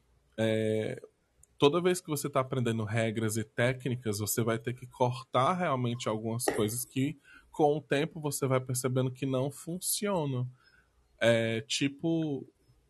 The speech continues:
eu aprendi a tocar piano sozinho, sou autodidata, mas a minha primeira aula de piano foi na faculdade. E a primeira aula que eu tive foi uma aula só de técnica, só de técnica.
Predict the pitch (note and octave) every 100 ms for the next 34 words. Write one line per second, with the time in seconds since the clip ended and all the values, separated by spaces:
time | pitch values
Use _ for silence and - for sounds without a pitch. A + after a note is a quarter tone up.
0 | _ A#2+ A#2+ C3+ C3 B2+ C#3+ C#3+ D3 C#3+
1 | C#3+ C#3 B2+ C#3+ F3+ E3 A2+ G#2 B2 A#2+
2 | B2 B2+ D#3 B2 - G#2+ A2 A2+ A#2 A2+
3 | B2 A#2+ C3+ C#3+ D3 C#3 - C3+ B2+ B2+
4 | C3 B2 C3+ C#3 B2+ B2 B2 D3+ F3 F3
5 | E3 A#2 G#2 G2+ - _ _ _ _ _
6 | _ B2 B2+ C#3+ C#3 D#3+ A#3+ F3+ D#3 D3
7 | - E3+ E3 D3 C#3+ C3 B2+ C3+ C3+ D#3
8 | _ C#3 C#3 - B2 A2 F#2+ - - -
9 | A#2+ A#2+ C#3+ D3+ C3+ - A#2 G2+ - G#2+
10 | - G2